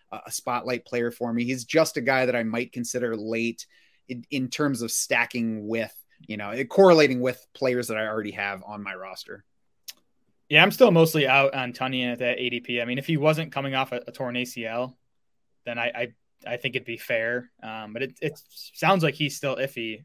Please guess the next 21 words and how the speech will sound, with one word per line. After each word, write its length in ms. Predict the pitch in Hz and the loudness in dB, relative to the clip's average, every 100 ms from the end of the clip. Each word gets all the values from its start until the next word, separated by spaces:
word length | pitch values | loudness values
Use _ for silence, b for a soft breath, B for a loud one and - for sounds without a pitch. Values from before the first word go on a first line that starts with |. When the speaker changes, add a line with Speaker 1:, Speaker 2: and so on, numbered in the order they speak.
| _ | _
Speaker 2:
for 160 | 120 | -16
week 240 | 107 120 120 | -10 -10 -8
one. 400 | 117 113 107 101 _ _ _ - | -8 -8 -12 -18 _ _ _ -14
Um, 460 | 107 107 104 98 - _ | -10 -10 -12 -18 -20 _
and 120 | 143 160 | 2 4
I 80 | |
don't 120 | 139 127 | 4 6
know, 200 | 151 151 | 6 6
he, 80 | |
he 40 | 147 | 2
obviously 320 | 156 147 151 | 0 2 0
had 120 | 143 | 0
the 60 | 139 | 0
big 180 | 131 127 | -4 -4
twenty 240 | 135 127 | -8 -8
twenty 300 | 127 127 123 | -6 -6 -6
with 120 | 123 | -6
the 120 | 117 | -8
eleven 280 | 113 120 117 | -6 -6 -6
touchdowns, 540 | - 123 - 113 110 117 | -6 -8 -6 -10 -12 -10
but 160 | 113 | -10